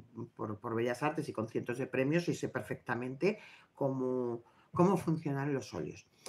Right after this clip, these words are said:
Entonces, por eso ellos pusieron que esto lo aman los artistas Rebord.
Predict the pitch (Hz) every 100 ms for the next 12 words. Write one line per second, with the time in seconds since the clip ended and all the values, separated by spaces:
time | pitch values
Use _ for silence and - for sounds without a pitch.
0 | - - - 180 170 175 208 214 196 -
1 | 202 185 - 190 - 175 180 170 139 143
2 | - 160 156 127 123 139 151 143 123 -
3 | 110 107 - - 90 82